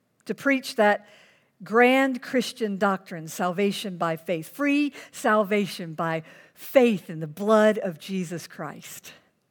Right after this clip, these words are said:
They didn't get the difference fifty years ago. This is John Wesley talking. They didn't get the difference between a servant and a child of God.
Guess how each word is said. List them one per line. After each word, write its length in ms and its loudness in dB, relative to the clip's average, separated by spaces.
They 80 2
didn't 200 4
get 140 2
the 60 -2
difference 840 -4
fifty 260 0
years 320 -6
ago. 280 -6
This 120 -4
is 140 -8
John 280 4
Wesley 240 -2
talking. 320 -2
They 180 2
didn't 200 -2
get 120 -6
the 60 -6
difference 560 -6
between 360 -8
a 60 -10
servant 840 -6
and 120 -8
a 60 -8
child 440 -6
of 140 -14
God. 360 -12